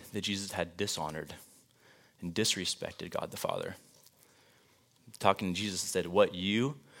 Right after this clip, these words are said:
a mere man, claim to be God, you're committing blasphemy."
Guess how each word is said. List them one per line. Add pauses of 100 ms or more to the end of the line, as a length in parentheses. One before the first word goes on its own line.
(140)
a
mere
man,
claim
to
be
God, (520)
you're
committing
blasphemy."